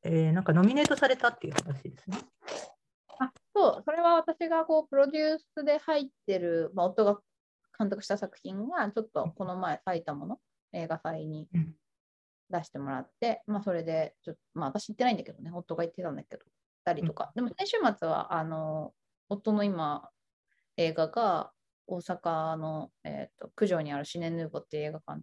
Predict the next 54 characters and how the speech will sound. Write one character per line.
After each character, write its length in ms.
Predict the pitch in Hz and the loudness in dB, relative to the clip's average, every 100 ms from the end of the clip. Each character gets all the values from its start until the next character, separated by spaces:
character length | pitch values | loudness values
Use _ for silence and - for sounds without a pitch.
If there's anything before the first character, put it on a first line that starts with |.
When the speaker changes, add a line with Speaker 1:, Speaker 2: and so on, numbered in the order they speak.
| - | -6
Speaker 2:
と、 280 | 403 - - _ _ 165 | -4 -4 -10 _ _ -14
Speaker 1:
う 60 | |
ん。 60 | 151 _ _ _ _ _ | -14 _ _ _ _ _
Speaker 2:
あ 80 | 156 | -8
と、 280 | - 170 - _ | -4 -6 -8 _
京 160 | 190 | -4
都 120 | 180 | -2
南 340 | 160 156 160 165 | -4 -4 -6 -4
会 200 | 175 156 | -4 -4
館 220 | - 147 | -4 -8
っ 20 | |
て 100 | 147 | -8
い 40 | 143 | -10
う 60 | |
す 120 | - 160 | -10 -8
ご 120 | 151 | -8
い 60 | 139 | -6
綺 100 | - | -2
麗 180 | 156 139 | -2 -2
な 160 | 139 - - | -8 -16 -10
映 160 | 151 | -8
画 120 | 151 147 | -8 -10
館 240 | 143 135 | -10 -10
で、 200 | 127 - _ _ _ _ _ - | -10 -12 _ _ _ _ _ -10
今、 260 | 151 131 - _ - | -8 -8 -10 _ -16
か 100 | - | -6
け 100 | 165 | -4
て 100 | 143 | -4
も 100 | 139 | -6
ら 60 | |
っ 80 | 139 | -8
て 120 | - | -8
る 80 | 120 | -8
の 140 | 147 | -6
で、 200 | 202 359 | -4 -4
ち 80 | - | -4
ょ 20 | |
っ 20 | 220 | -2
と 60 | |
そ 80 | - | 4
れ 80 | 226 | 4
の 80 | 214 | 4
舞 100 | 185 | 2
台 180 | 196 196 | 2 2
挨 40 | |
拶 300 | 190 160 - | 0 -8 -14
に 100 | - | -14
先 160 | - 156 | -10 -8
週 120 | - | -10
末 280 | 139 - - | -12 -14 -16
行 80 | 90 | -10
っ 20 | |
て 120 | 110 | -10
て。 220 | 110 - | -8 -10